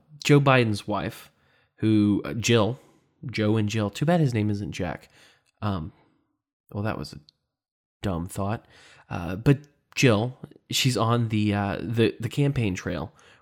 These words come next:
with Joe. And, uh, by the way, the tour that they're on, the campaign tour, is called the No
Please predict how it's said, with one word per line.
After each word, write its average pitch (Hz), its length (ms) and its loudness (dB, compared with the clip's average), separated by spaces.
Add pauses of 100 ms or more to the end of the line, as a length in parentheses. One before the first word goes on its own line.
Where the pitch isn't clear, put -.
with 101 200 -4
Joe. 101 380 0 (400)
And, 104 400 0
uh, 98 320 -2 (180)
by 139 160 2
the 120 100 4
way, 104 380 0 (480)
the 117 120 -2
tour 135 520 2
that 143 200 2
they're 127 240 0
on, 120 300 2
the 107 80 0
campaign 113 540 -2
tour, 110 280 -2
is 101 120 -4
called 101 320 -4
the 113 80 -2
No 98 540 0